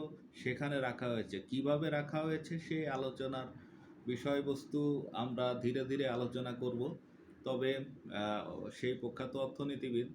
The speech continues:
দ্বিতীয় অর্থনীতিবিদ হুন্ডির কথা উল্লেখ করেছেন। তবে হুন্ডির বিষয়টা আমি একটু দ্বিমত করব ওনার সাথে, আহ, কারণ হুন্ডির মাধ্যমে টাকা পাচার করলে সেখানে ব্যক্তিগত অ্যাকাউন্টে জমা হওয়ার কথা বা হয়, কিন্তু সুইস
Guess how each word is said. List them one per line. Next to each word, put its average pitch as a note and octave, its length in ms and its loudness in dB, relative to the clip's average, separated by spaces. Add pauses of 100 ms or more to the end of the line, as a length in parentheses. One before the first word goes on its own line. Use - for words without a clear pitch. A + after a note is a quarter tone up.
(140)
দ্বিতীয় B2 320 0
অর্থনীতিবিদ C3+ 720 -2
হুন্ডির C#3 320 0
কথা C3+ 260 -2
উল্লেখ B2+ 360 0
করেছেন। B2 500 0 (580)
তবে G3+ 420 4
হুন্ডির F#3 400 6
বিষয়টা G3 500 4 (420)
আমি E3+ 300 2
একটু G#3 920 0
দ্বিমত D#3+ 360 4
করব D3+ 200 2
ওনার C3 240 2
সাথে, C3 380 0
আহ, - 800 -6
কারণ D#3 540 2
হুন্ডির F3 320 6
মাধ্যমে F3 440 2
টাকা D3+ 280 0
পাচার D3+ 380 0
করলে D#3+ 280 2
সেখানে D#3 280 0
ব্যক্তিগত C#3+ 640 0
অ্যাকাউন্টে C#3+ 460 2
জমা B2 300 2
হওয়ার A#2 200 2
কথা G#2 500 -4 (140)
বা G#2 160 -4
হয়, G#2+ 340 -2 (440)
কিন্তু C#3+ 240 0
সুইস E3+ 540 4